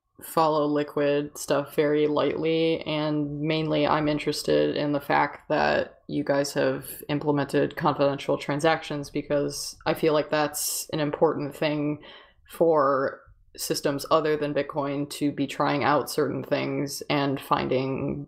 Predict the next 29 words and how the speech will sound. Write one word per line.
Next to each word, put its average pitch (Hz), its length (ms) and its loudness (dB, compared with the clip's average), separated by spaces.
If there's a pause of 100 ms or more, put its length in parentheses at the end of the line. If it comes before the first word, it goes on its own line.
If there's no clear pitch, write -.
(100)
holes 156 320 4
in 147 140 -2
'em 143 320 -6
and 147 180 -2
things 139 280 -2
to 139 100 2
upgrade 139 400 0
before 143 720 0
they 147 100 0
get 147 160 0
added 143 300 0
to - 100 -8
Bitcoin. 143 540 0 (720)
And, 151 600 0 (120)
uh, 131 340 4
one 160 220 0
of 156 80 0
the 156 100 4
other 151 160 0
things 147 260 -6
I 143 100 2
was 143 120 -2
thinking 143 320 -6
about 143 380 2 (240)
yesterday, 147 840 0
due 147 220 -2
to 147 420 2
a, 143 240 2
uh, 139 280 0